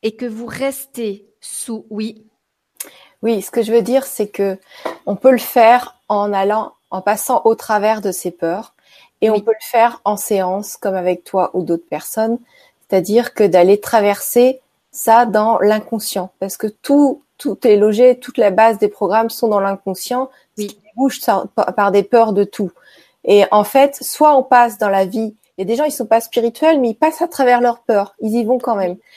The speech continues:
Speaker 1: Absolument.
Speaker 2: Donc, ils font sauter toute leur charge. Soit on fait des séances, on peut même faire les deux, hein.
Speaker 1: Oui.
Speaker 2: Vivre, euh, le quotidien normal et puis se forcer à passer à travers un truc qui nous fait très peur, parler à quelqu'un, euh, voir quelqu'un dont on est amoureux, d'y aller,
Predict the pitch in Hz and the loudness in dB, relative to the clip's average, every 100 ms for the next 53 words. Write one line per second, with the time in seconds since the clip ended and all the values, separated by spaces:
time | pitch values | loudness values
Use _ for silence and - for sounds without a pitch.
0 | - 220 330 254 311 190 311 294 - 269 | -6 -4 0 2 2 2 -2 -2 2 2
1 | 262 254 262 226 208 208 - 160 175 - | 4 2 0 0 0 0 -2 -2 -4 -16
2 | _ - _ _ - 302 320 294 - 208 | _ -20 _ _ -4 4 6 4 2 0
3 | 208 - 208 208 311 - 214 - 180 175 | 0 0 -2 0 -2 -4 -10 -6 -2 -2
4 | 175 156 180 269 220 202 214 _ _ _ | -2 -2 2 2 2 0 -6 _ _ _
5 | 254 262 _ _ 180 175 240 214 185 180 | -12 -12 _ _ -4 0 0 2 4 4
6 | 175 165 175 190 214 - 190 220 214 196 | 4 4 2 0 -4 -4 0 0 2 0
7 | 202 214 214 175 - - 180 - 180 - | 2 2 2 -2 -4 -14 -12 -12 -12 -8
8 | 208 180 180 175 180 170 185 170 165 - | -6 -6 -8 -10 -8 -8 -8 -10 -12 -16
9 | 196 - 180 - - - 170 214 294 - | -18 -14 -16 -16 -18 -16 -6 0 0 -2
10 | - _ _ _ 190 180 180 175 190 170 | -20 _ _ _ -2 2 4 4 0 -2
11 | 196 208 233 220 160 - - _ - 190 | 0 2 4 2 0 -4 -20 _ -4 -2
12 | 190 196 180 202 190 175 196 180 175 175 | -2 -2 -2 0 0 -2 -2 0 0 0
13 | 185 196 165 160 165 196 214 220 | 0 0 2 2 4 4 4 2